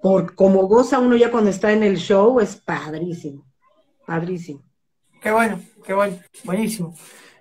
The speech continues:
Speaker 2: Bueno, llegamos, llegamos al final, lamentablemente. Saludos de Ecuador, ahí también te manda. Bueno, Fabiana Ceballos, la que te hizo la última pregunta, es de Ecuador. Eh,
Speaker 1: Saludos.
Speaker 2: bueno, ahora si querés cantar un poquito para, para la gente.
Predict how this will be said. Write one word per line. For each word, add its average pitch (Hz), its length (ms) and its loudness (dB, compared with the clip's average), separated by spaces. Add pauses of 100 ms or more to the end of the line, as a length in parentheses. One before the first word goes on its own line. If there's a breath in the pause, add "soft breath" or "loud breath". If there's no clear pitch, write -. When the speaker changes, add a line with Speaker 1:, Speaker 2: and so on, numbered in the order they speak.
(160 soft breath)
Speaker 2:
Bueno, 277 540 2 (1000)
llegamos, 294 800 4
llegamos 320 320 4
al 247 120 4
final, 233 500 0 (100)
lamentablemente. 254 840 2
Saludos 269 400 4
de 240 100 6
Ecuador, 240 380 6
ahí 247 160 2
también 220 280 -2
te 214 100 -8
manda. 226 220 -2
Bueno, 247 200 2
Fabiana 277 640 4
Ceballos, 277 380 2
la 240 100 2
que 220 100 -4
te 226 100 -6
hizo 247 160 -2
la 240 80 6
última 233 260 0
pregunta, 220 320 -2
es 214 60 -2
de 208 60 -2
Ecuador. 147 380 -6 (520 loud breath)
Eh, 247 300 6 (260)
Speaker 1:
Saludos. 226 720 0
Speaker 2:
bueno, 302 220 4
ahora 349 200 6
si 294 160 -2
querés 254 200 4
cantar 240 340 2
un 226 100 -2
poquito 247 480 2
para, 185 680 2 (340)
para 180 200 0
la 165 120 -4
gente. 311 560 -2